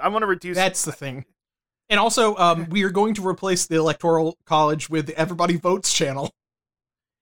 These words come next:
Speaker 1: That's true.
Speaker 2: Everybody gets to
Speaker 1: And
Speaker 2: go stand on, stand on one side of the screen or the other. <laughs>
Speaker 1: It's true, and, uh, Elon's already coined the phrase for it. It's called Democracy Two, so get
Speaker 2: Mm-hmm.
Speaker 1: ready for that in twenty twenty-four.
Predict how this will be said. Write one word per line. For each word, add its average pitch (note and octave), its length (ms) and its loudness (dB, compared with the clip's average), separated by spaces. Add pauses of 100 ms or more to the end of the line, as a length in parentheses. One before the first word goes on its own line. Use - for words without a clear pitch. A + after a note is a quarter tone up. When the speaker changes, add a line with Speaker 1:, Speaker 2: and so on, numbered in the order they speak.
(360)
Speaker 1:
That's - 240 -16
true. D3 460 -2 (240)
Speaker 2:
Everybody A3 340 0
gets G#3 200 -2
to - 40 -4
Speaker 1:
And G3+ 40 0
Speaker 2:
go G3 60 2
stand F3+ 440 2
on, F3 320 2
stand E3+ 420 -2
on E3 140 2
one E3+ 160 2
side E3+ 180 2
of F3 60 -4
the E3 60 -6
screen F#3 320 -4
or F3+ 60 -6
the A#3 140 -10
other. E3 260 -8
<laughs> - 40 -20 (760)
Speaker 1:
It's F#3 200 -8
true, F#3+ 380 2
and, E3+ 260 -2
uh, E3+ 320 4
Elon's G3+ 360 2
already F3 300 6
coined F3 420 -6
the D#3+ 40 -4
phrase D#3+ 320 -2
for E3+ 160 -4
it. D#3+ 80 0
It's C#3+ 120 -14
called D#3 240 -4
Democracy D3+ 600 -4
Two, F3 640 0
so D#3 140 -12
get F#3+ 140 -4
Speaker 2:
Mm-hmm. D#3 80 -4
Speaker 1:
ready F3+ 200 4
for F3 140 -8
that D#3+ 160 4
in D3+ 100 -6
twenty D#3+ 260 -10
twenty-four. D#3 840 -2